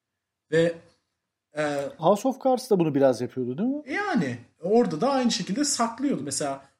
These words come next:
Speaker 1: onlar çok anortodoks bir ilişki yaşıyorlardı, açık ilişki yaşıyorlardı, biseksüel ilişki yaşıyorlardı. Fakat bunların hepsini gizli kapaklı tutup, yani politikanın içerisinde, çok sağcı politikanın içerisinde eşcinsel olup da yıllarca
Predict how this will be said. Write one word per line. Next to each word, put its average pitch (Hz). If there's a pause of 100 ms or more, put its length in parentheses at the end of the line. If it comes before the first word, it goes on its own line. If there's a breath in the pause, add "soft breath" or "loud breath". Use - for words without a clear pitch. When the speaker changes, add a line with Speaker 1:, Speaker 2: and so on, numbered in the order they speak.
(160)
Speaker 1:
onlar 170
çok - (720)
anortodoks 147
bir 131
ilişki 131
yaşıyorlardı, 113
açık -
ilişki 131
yaşıyorlardı, 131 (240 soft breath)
biseksüel 139
ilişki 127
yaşıyorlardı. 123 (360 soft breath)
Fakat 240
bunların 240
hepsini 214 (480)
gizli 185
kapaklı 190
tutup, - (600)
yani 160 (460)
politikanın 196
içerisinde, 202
çok 196 (420)
sağcı 160
politikanın 180
içerisinde 156
eşcinsel 175
olup 160
da 196
yıllarca 180